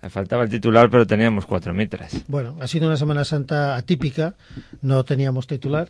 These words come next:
Speaker 2: seguimos sin titular, el día diez, queda ya menos, el día diecisiete, dentro de diez días, tomará posesión de su cargo como arzobispo de Valladolid, Monseñor Ricardo Blázquez, pero hasta que llegue ese momento, o hasta ese momento, pues seguimos,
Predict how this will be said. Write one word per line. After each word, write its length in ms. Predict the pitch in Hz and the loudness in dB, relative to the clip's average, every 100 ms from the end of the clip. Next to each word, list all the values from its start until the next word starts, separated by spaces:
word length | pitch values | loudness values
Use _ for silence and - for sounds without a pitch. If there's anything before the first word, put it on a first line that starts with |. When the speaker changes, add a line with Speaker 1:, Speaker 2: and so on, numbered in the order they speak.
| - | -10
Speaker 2:
seguimos 480 | - 127 139 139 135 | -8 -2 0 0 -2
sin 140 | 131 | -4
titular, 400 | 123 123 131 139 | -4 -4 -4 -4
el 140 | 123 | -4
día 220 | 117 127 113 | -4 -4 -4
diez, 220 | 127 - | -8 -6
queda 220 | 135 127 | -4 -2
ya 140 | 120 | -2
menos, 400 | 123 143 139 160 | 0 2 0 -4
el 100 | 107 | -10
día 180 | 110 117 | -8 -8
diecisiete, 600 | 110 110 117 131 131 131 | -6 -8 -6 -4 -4 -2
dentro 240 | 120 120 123 | -4 -2 -2
de 100 | 117 | -2
diez 180 | 123 | -2
días, 360 | 123 135 131 - - - - - - | 0 0 0 -4 -18 -20 -20 -20 -8
tomará 260 | 123 131 | -2 -2
posesión 640 | 123 113 123 139 135 131 113 | -2 -4 -2 0 0 -2 -2
de 720 | 131 127 123 120 117 117 277 | -2 -2 -2 -4 -6 -8 -10
su 140 | - 131 | -10 -2
cargo 460 | 151 147 135 139 | 2 2 2 0
como 540 | 135 127 131 131 127 123 | -2 -2 0 0 0 -2
arzobispo 560 | 131 - 127 131 139 | -8 -6 -4 -2 -2
de 80 | 131 | -2
Valladolid, 500 | 127 127 127 147 143 - - - - _ | -2 -2 -2 0 -2 -4 -20 -20 -20 _
Monseñor 420 | 127 104 127 127 120 | -6 -2 0 0 -2
Ricardo 340 | 123 123 131 | -4 -4 0
Blázquez, 400 | 170 175 196 190 - | 0 2 2 0 2
pero 360 | 165 170 175 | 4 6 4
hasta 300 | 147 131 147 | 0 -4 -4
que 140 | 135 139 | -2 -2
llegue 540 | 147 147 147 147 151 | 0 0 0 2 0
ese 180 | - 160 | -2 0
momento, 480 | 160 185 175 208 208 | 2 2 2 2 2
o 180 | 135 | 0
hasta 220 | 123 - 127 | -4 -6 -4
ese 160 | 123 | -2
momento, 400 | 131 139 143 165 | -2 -2 -2 -4
pues 160 | 156 - | -6 -8
seguimos, 640 | 131 123 127 123 - | -6 -4 -4 -4 -10